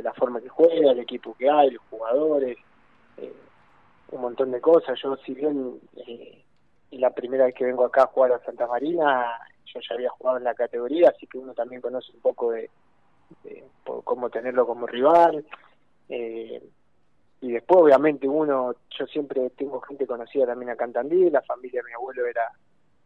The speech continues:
es de acá, eh, yo soy de Torquín, queda acá cerca, entonces como que tampoco es que, es que es un, estoy tan alejado de lo que es el, la ciudad y el club. Siempre uno va sabiendo, va escuchando, te van contando cosas,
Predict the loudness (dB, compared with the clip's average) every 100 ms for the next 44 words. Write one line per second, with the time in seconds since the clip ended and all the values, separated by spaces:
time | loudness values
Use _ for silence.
0 | _ -6 -2 0 4 4 4 -4 -20 -20
1 | _ _ _ _ -16 -14 -14 -8 -8 -4
2 | -2 4 2 2 -2 2 2 2 2 4
3 | 4 2 -2 -4 -4 -4 -6 -2 -2 4
4 | 4 4 2 0 -6 -14 -14 _ _ _
5 | _ _ _ -20 _ _ _ -14 -8 -8
6 | -8 -10 -10 -10 -8 -4 2 2 2 0
7 | 0 4 6 4 0 -4 -4 -6 -6 -8
8 | -12 -18 _ _ -2 -2 -2 -2 4 6
9 | 4 0 -4 -4 -4 _ _ _ -10 -6
10 | -6 -6 -6 -6 -2 -2 -2 -8 -4 -4
11 | -2 -2 -2 -2 -2 -4 -8 -6 -4 -4
12 | -4 -4 -4 -4 -6 -4 -4 -4 -6 -2
13 | -2 -2 -2